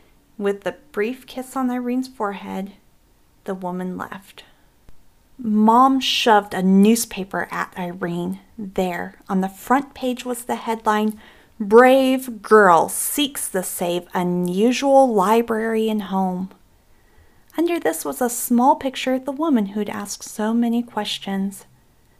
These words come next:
Irene's heart drummed faster. This woman was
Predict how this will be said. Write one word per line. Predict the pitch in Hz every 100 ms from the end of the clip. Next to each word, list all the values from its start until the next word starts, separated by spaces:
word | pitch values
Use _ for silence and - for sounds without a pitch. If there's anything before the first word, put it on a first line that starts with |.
| _ _ _
Irene's | 190 185 185 185 190
heart | - 202 -
drummed | - - 196 190
faster. | 190 - 190 190 - 185 190 190 _ _ _ _ _ _
This | 214 208 -
woman | 208 208 196
was | 180 185